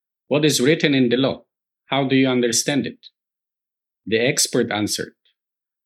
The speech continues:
"Love the Lord your God with all your heart, with all your soul, with all your strength, and with all your mind,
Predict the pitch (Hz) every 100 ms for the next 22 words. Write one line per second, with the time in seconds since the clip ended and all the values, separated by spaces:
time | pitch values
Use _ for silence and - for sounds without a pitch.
0 | - 107 117 147 147 160 131 123 131 123
1 | 98 92 95 - - 95 - 110 131 135
2 | 131 113 110 123 120 - 92 90 107 120
3 | 135 135 - 104 104 127 - _ _ _
4 | 98 101 113 123 110 101 - - 104 139
5 | 170 _ _ _ _ _ - 151 139 113
6 | 113 113 113 113 131 110 82 73